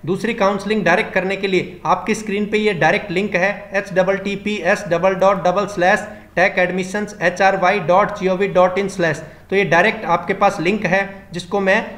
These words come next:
वहाँ पे आपके description box में भी देने वाला हूँ, तो वहाँ से आप अपनी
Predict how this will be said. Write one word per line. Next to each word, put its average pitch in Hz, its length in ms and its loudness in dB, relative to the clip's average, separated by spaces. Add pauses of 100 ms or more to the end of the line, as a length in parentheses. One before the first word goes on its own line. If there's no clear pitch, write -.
(200)
वहाँ 151 200 0
पे 202 120 2
आपके 196 260 2
description 190 540 -4
box 190 240 2
में 190 120 -2
भी 190 100 -2
देने 185 220 0
वाला 190 200 4
हूँ, 185 220 -2
तो 180 80 -2
वहाँ 151 240 2
से 196 160 0
आप 190 180 4
अपनी 190 280 -2